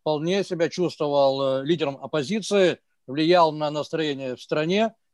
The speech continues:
и вернулся потом, постфактум, после революции. Ничего не изменило в его статусе. Навальный, э, возможно, э, в данной, э, в данной ситуации, наверное, на-, на-, Навальный хотел бы,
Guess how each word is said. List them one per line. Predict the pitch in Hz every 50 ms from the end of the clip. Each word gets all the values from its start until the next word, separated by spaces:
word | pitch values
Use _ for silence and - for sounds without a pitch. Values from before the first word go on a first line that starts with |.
| _
и | - 202 233
вернулся | 226 226 220 208 214 220 220 202 - - 202 185
потом, | - 208 202 - 240 214 147 117 101 _ _ _ _ _ _
постфактум, | - 151 - - 196 208 214 202 175 _ 196 175
после | - 185 180 165 - 180 175 170 175 -
революции. | 165 185 180 208 226 240 233 190 - - 139 123 110 - _ _ _ _ _ _ _
Ничего | 143 139 - - 190 190 208
не | 202 202 202 196
изменило | 165 165 196 202 202 196 180 165
в | 147
его | 147 165 156 160 160 160
статусе. | - - 196 180 151 - 127 113 - 127 101 - _ _ _ _ _ _ _ _ _ _ _ _
Навальный, | - 143 165 156 185 226 254 269 262 240 226 208 180
э, | 165 160 156 156 151
возможно, | 147 151 131 165 185 208 202 - 190 196
э, | 190 180 175 180 165 160 160 156 151 151 143 135 123 113 _ _ _ _ _ _ _ _ _ _ _ _ _ _ _ _ _ _ _ _ _ _ _ _ _ _ _ _ _ _ _ _ _ _ _ _ _ _ _ _
в | 123
данной, | 127 185 196 180 180 175 165
э, | 170 151 147 147 143
в | 131 120
данной | 113 175 185 180 175 165
ситуации, | 147 - 156 - 180 214 247 240 - - 214 196
наверное, | 175 165 160 180 208 233 220 196 175 165
на-, | 147 147 151 151 147
на-, | 151 151 143 139 139 139 135 131
Навальный | 131 143 143 143 170 202 202 190 170 160 156 139 127
хотел | - - 135 - _ - 160 175 190
бы, | 165 160 156 147 131 123 113 95